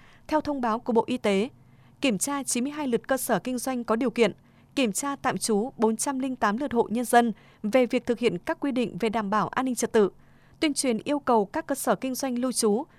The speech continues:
thực hiện nghiêm chỉ đạo của Thủ tướng Chính phủ về thực hiện các biện pháp cấp bách phòng chống dịch covid mười chín, xử lý phạt hành chính hai mươi sáu trường hợp vi phạm,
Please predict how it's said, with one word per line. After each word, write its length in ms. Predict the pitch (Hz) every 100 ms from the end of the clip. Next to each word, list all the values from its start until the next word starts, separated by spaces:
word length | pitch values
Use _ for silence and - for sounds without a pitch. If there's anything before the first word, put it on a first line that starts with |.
| - -
thực 120 | 277
hiện 200 | 277 233
nghiêm 180 | 294 277
chỉ 160 | -
đạo 180 | 202 214
của 140 | - 196
Thủ 160 | 190
tướng 180 | 190 196
Chính 180 | - 233
phủ 300 | - 240 156 - - -
về 200 | 214 269
thực 180 | 247 254
hiện 180 | 247 180
các 180 | 330 330
biện 180 | 220
pháp 260 | 170 302 -
cấp 120 | 339
bách 180 | 262 - -
phòng 200 | 240 202
chống 180 | - 190
dịch 260 | 269 208
covid 240 | - 220 339
mười 120 | 214
chín, 280 | - 202 226 - - - - - -
xử 180 | -
lý 160 | 233 220
phạt 220 | - 320
hành 160 | 254 220
chính 260 | 233 220 277
hai 160 | 311
mươi 80 | 277
sáu 200 | 254 208
trường 200 | 220 254
hợp 180 | 226 196
vi 120 | 254
phạm, 260 | 240 247